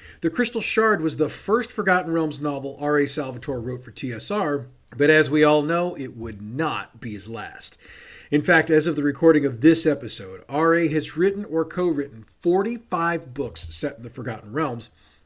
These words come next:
and he oversaw the production of the six-book War of the Spider Queen series that came out between two thousand two and two thousand five. For the record, his most recent novel in the line, The Way of the Drow,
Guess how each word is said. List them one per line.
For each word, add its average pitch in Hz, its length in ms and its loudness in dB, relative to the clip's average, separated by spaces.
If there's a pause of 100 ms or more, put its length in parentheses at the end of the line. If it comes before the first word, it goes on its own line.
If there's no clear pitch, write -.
and 160 100 0
he 160 100 0
oversaw 196 440 2
the 147 80 -4
production 156 480 -2
of 131 200 -12
the 123 120 -8
six-book 117 680 -6
War 135 260 0
of - 80 -4
the - 60 -10
Spider 196 400 -4
Queen 120 300 -8
series 110 400 -8
that 135 100 -2
came 131 240 -4
out 123 160 -6
between 127 300 -8
two 135 180 -4
thousand 120 420 -4
two 127 240 -2
and 107 120 -8
two 113 140 -8
thousand 101 400 -12
five. 107 440 -14 (800)
For 143 300 2
the 180 100 2
record, 196 460 0
his 156 320 0
most 156 280 0
recent 175 480 -2
novel 208 380 4
in 190 80 0
the 196 80 0
line, 165 560 0
The 131 160 -2
Way 165 220 4
of 139 100 0
the 139 60 -6
Drow, 131 480 -4